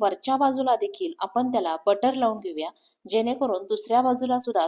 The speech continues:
तो व्यवस्थित कुरकुरीत होईल. तर आता मी बटर जे आहे ते वरच्या बाजूला लावून घेतलेला आहे आणि आता तो मी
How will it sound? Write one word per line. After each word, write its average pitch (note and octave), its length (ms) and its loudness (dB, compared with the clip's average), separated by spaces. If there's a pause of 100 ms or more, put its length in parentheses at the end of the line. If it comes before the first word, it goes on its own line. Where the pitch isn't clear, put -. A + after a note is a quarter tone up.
(120)
तो G#3+ 120 0
व्यवस्थित F#3+ 580 -2
कुरकुरीत A#3 540 -4
होईल. D#3 240 -2 (460)
तर F#3 100 0
आता G#3+ 160 0
मी B3 180 -2
बटर G#3+ 340 2
जे B3 140 -4
आहे A3 280 0
ते G#3 100 -8
वरच्या G3 320 0
बाजूला A3+ 340 0
लावून G#3 280 -2
घेतलेला F3+ 400 -4
आहे C#3+ 100 -4 (100)
आणि G3 180 -6
आता A3+ 220 -2
तो C4 160 -2
मी G#3+ 200 -4